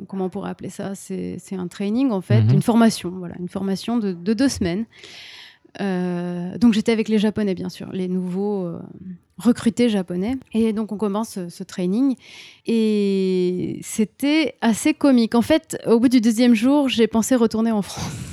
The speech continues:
Speaker 1: <laughs>
Speaker 2: Ah oui, qu'a-, assez rapide.
Speaker 1: Assez rapide, oui. Je pense que j'ai eu la malchance de tomber sur une entreprise avec des préceptes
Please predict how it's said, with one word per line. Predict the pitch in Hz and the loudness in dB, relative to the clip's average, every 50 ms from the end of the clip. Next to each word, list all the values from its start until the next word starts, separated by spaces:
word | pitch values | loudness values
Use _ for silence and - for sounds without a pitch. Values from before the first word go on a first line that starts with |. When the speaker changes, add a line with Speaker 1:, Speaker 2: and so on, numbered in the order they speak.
| - - | -6 -2
Speaker 1:
<laughs> | 240 233 - - 226 190 _ | -2 0 2 2 0 0 _
Speaker 2:
Ah | - 160 | 2 4
oui, | 170 170 151 | 6 6 4
qu'a-, | - 139 131 123 117 117 113 113 113 110 104 - - - | 4 4 4 4 4 2 2 0 -2 -4 -6 -10 -10 -6
assez | 123 113 - 160 | -6 -2 0 2
rapide. | 151 156 156 - 147 123 127 104 - _ - - - - - | 2 2 2 2 0 0 0 -2 -4 _ -16 -16 -12 -6 -2
Speaker 1:
Assez | 240 247 - 294 | -2 0 2 0
rapide, | 277 247 233 226 226 - - 226 202 220 | 2 2 2 0 -2 -4 -8 -6 -4 -4
oui. | 214 214 226 233 - - - - - - - - | -4 -2 -4 -4 -6 -12 -18 -18 -18 -20 -18 -12
Je | - 214 | -10 -8
pense | 220 - 339 330 - | -2 -2 -2 -2 0
que | - 254 | 0 0
j'ai | 220 214 220 220 233 254 | 0 2 0 0 2 0
eu | |
la | 254 226 190 | 0 0 0
malchance | 202 233 285 277 - - 392 381 311 | 2 2 0 0 0 -2 -2 -2 0
de | 277 | -2
tomber | 247 - 240 233 240 262 | -4 -4 -6 -4 -4 -6
sur | 247 - - 220 202 | -6 -8 -12 -10 -8
une | 208 196 | -8 -8
entreprise | 196 214 208 - 240 214 _ - - 269 269 240 | -8 -8 -8 -8 -10 -10 _ -8 -6 -6 -4 -4
avec | 226 202 190 196 196 | -6 -6 -6 -8 -6
des | 185 190 | -6 -8
préceptes | 185 - 233 226 - - 247 240 _ _ | -8 -6 -8 -8 -6 -6 -8 -8 _ _